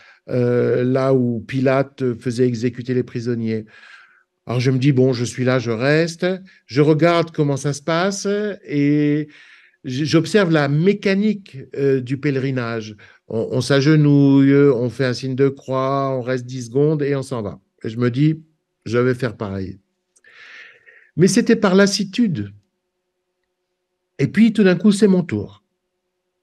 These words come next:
Et là, se passe quelque chose que je ne comprends pas. Euh,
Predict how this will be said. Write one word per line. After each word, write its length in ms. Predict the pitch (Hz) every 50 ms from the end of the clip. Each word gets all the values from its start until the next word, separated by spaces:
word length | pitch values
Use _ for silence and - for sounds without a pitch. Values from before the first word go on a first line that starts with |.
| _ _ _ _ _ _ _ _ _ _ _ _ _ _ _ _ _ _ _ _ _ _ _ _ _ _ _
Et 200 | - 143 151 160
là, 440 | 170 180 196 202 226 240 233 - - _ _ _ _ _ _ _ _ _ _ -
se 160 | - - 180
passe 260 | 160 - 220 226 226
quelque 220 | - 196 175 190 185
chose 240 | 170 180 214 208
que 100 | 208 -
je 120 | 165 147 151
ne 60 | 151
comprends 440 | 147 - 160 156 143 - - 131 120
pas. 280 | 127 - 113 107 110 _ _ _ _ _ _ _ _ _ _ _ _ _ _ _ _ _ _ _ _ _ _ _ _
Euh, 300 | - 143 143 143 143 -